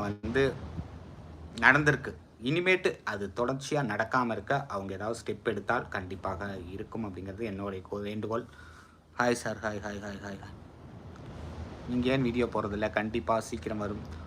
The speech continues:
உங்கள் பதிவுகள் பார்த்த பிறகுதான் விஜய் அண்ணா அரசியலுக்கு வர வேண்டும் என்று இறைவனிடம் பிரார்த்தனை வைத்திருக்கிறேன்.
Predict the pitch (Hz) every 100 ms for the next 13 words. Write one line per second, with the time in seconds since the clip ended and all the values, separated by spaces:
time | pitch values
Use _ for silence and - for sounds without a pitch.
0 | - - 117 113 113 113 135 127 120 113
1 | 113 113 104 110 110 113 120 110 101 117
2 | 113 110 110 98 - 117 107 107 104 107
3 | 104 104 104 101 117 107 107 107 104 110
4 | 104 101 - 113 104 101 - 101 - 98
5 | 101 92